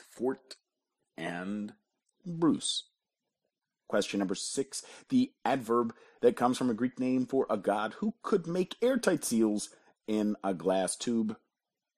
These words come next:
Presumably, this god did have other powers, but then again, he's imaginary, as all gods are wont to be. Anyway, I digress. The answer is hermetically. Hermetically. Uh,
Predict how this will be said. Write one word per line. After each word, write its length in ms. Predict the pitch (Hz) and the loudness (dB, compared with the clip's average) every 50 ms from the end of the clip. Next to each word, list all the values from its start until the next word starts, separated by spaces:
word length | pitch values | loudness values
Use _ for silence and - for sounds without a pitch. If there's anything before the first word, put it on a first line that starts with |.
| _ _ _ _ _ _ _ _ _ _ _ _ _ _ - | _ _ _ _ _ _ _ _ _ _ _ _ _ _ 2
Presumably, 720 | 170 160 147 151 170 165 156 127 117 110 107 110 104 - _ _ _ _ _ _ _ - | 4 4 6 6 6 8 6 6 6 6 4 4 2 -2 _ _ _ _ _ _ _ 0
this 180 | 113 117 113 - | 2 2 2 2
god 460 | - 113 107 101 98 95 92 85 - | 4 4 6 6 6 4 2 0 0
did 160 | 95 92 87 | 0 0 0
have 200 | - 90 80 - - | 0 -4 -6 -6 -8
other 180 | 78 80 82 | -8 -8 -8
powers, 440 | - - 82 78 76 73 78 78 - - _ - | -6 -4 -4 -4 -2 -4 -6 -8 -10 -14 _ -16
but 140 | 127 123 | -8 -2
then 160 | 160 156 151 147 | 0 0 0 0
again, 380 | 127 131 135 131 127 120 117 - | 0 0 0 0 0 -2 -4 -8
he's 460 | _ - - - 147 143 139 135 - - - | _ -20 -12 -10 -8 -6 -6 -6 -6 -6 -4
imaginary, 960 | 131 131 131 131 131 135 135 135 123 127 123 117 110 104 101 101 101 104 101 _ _ _ _ | -2 -2 0 0 0 -2 -2 -4 -2 -2 -2 0 0 0 0 0 0 -2 -4 _ _ _ _
as 220 | - 95 95 87 | -8 -6 -6 -6
all 320 | - - 90 92 92 92 95 | -2 4 6 8 8 6 6
gods 400 | - 87 85 80 82 82 78 - | 2 0 -2 -2 -2 -4 -6 -8
are 220 | - 80 82 82 | -8 -8 -6 -6
wont 280 | 76 80 76 73 67 - | -6 -6 -8 -8 -10 -12
to 100 | - 76 | -14 -16
be. 260 | - - 67 62 - - - - - - | -16 -16 -16 -18 -20 -20 -20 -20 -10 -4
Anyway, 460 | - 101 95 92 92 90 90 92 95 | 0 0 2 2 2 2 2 2 2
I 180 | 104 107 120 131 | 2 4 4 6
digress. 540 | 127 131 123 127 123 117 131 139 147 143 - | 8 8 8 8 8 8 8 8 8 8 4
The 200 | - 135 - 151 | 2 0 0 0
answer 300 | 151 151 - - 160 - - | 0 0 0 -2 -2 -2 -2
is 600 | 139 165 170 170 175 170 170 175 165 156 151 151 - - _ _ _ _ _ _ _ - | 0 2 2 4 4 2 2 0 -2 -4 -4 -6 -8 -14 _ _ _ _ _ _ _ -12
hermetically. 880 | - - 185 175 170 170 180 196 202 - - - 117 92 76 - - - - - | -6 -2 -2 0 0 2 2 2 2 2 2 2 2 2 2 0 -6 -14 -14 -4
Hermetically. 800 | - 143 135 131 131 139 151 151 135 - - 95 80 67 57 - _ _ _ _ _ _ | 0 2 2 2 2 2 2 0 0 0 0 -2 -2 -2 -4 -10 _ _ _ _ _ _
Uh, 480 | - - 78 80 76 76 76 76 76 73 | -10 -6 -4 -4 -2 -2 -2 -2 -4 -4